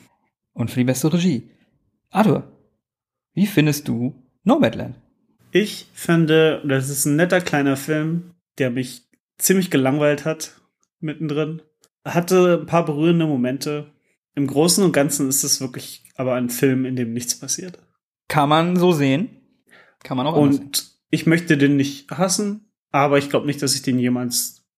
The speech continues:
Speaker 1: Ist nicht,
Speaker 2: wieder schauen will.
Speaker 1: ist n-, not your type of movie.
Speaker 2: Genau.
Speaker 1: Ja, ich glaub, das ist auch ein Film, wo man im Mut sein muss.
Speaker 2: Hm.
Speaker 1: Ne? Also, wenn man irgendwie was, wenn man grad Bock auf was hat, was einfach ein bisschen ruhiger ist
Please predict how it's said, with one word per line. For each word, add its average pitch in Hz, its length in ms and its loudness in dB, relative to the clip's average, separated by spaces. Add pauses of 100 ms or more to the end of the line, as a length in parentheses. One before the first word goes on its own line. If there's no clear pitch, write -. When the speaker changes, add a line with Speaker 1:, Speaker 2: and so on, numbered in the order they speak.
(200)
Speaker 1:
Ist - 120 -16
nicht, 156 180 4
Speaker 2:
wieder 120 100 -6
schauen 131 340 -10
will. 131 100 -10
Speaker 1:
ist - 120 -6
n-, - 380 -8
not 143 280 2
your 143 140 4
type 135 300 2
of 127 100 -2
movie. 135 400 0 (840)
Speaker 2:
Genau. 120 360 0 (580)
Speaker 1:
Ja, 147 220 4
ich 143 80 -6
glaub, 180 140 4
das 190 120 0
ist 202 60 2
auch 185 100 6
ein 185 80 2
Film, 180 480 0 (260)
wo 156 160 2
man 156 520 0 (480)
im 160 140 2
Mut 165 300 0
sein 175 240 2
muss. 214 300 -4 (220)
Speaker 2:
Hm. 151 420 0 (340)
Speaker 1:
Ne? 175 300 -4
Also, 127 500 -6 (360)
wenn 135 180 -2
man 135 160 2
irgendwie 131 560 -4
was, - 420 -6 (420)
wenn 156 120 0
man 160 120 4
grad 135 120 -4
Bock 175 160 2
auf 175 100 4
was 165 140 2
hat, 156 160 2
was 143 100 -2
einfach 139 280 -6
ein - 300 -10
bisschen 147 180 -2
ruhiger 165 460 4
ist - 400 -8